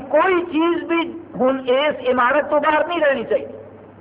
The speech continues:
شیطان دل اندر اس قسم دے وسوسے پاندا ہے کہ ہن تو مسلمان ہون دا دعویٰ کر کے اے کم بھی چھڑ دیتا، اے چھڑ دیتا، اے چھڑ دیتا، تے ساری برادری تے ناراض ہو جائے گی،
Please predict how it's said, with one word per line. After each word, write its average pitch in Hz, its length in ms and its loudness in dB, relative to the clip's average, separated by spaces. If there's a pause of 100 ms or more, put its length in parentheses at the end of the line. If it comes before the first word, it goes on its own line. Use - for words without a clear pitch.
(1160)
شیطان 233 640 2
دل 285 140 2
اندر 254 220 0
اس 233 280 2
قسم 226 240 -4
دے 208 100 2
وسوسے 190 420 0
پاندا 160 360 2
ہے - 260 0 (420)
کہ 208 80 -4
ہن 196 240 0
تو 226 220 -2 (560)
مسلمان 185 540 0
ہون 220 300 0
دا 208 80 4
دعویٰ 208 360 4
کر 165 140 0
کے 175 240 -8 (400)
اے 220 80 0 (140)
کم 190 200 0
بھی 185 100 -4
چھڑ 175 200 2
دیتا، 170 360 0
اے 202 360 2
چھڑ 165 120 2
دیتا، 160 360 0
اے 233 160 2 (140)
چھڑ 180 120 0
دیتا، 175 380 0 (920)
تے 160 160 -6
ساری 156 260 4
برادری 165 440 2
تے 185 120 -2
ناراض 180 400 4
ہو 269 100 4
جائے 160 300 0
گی، - 40 -16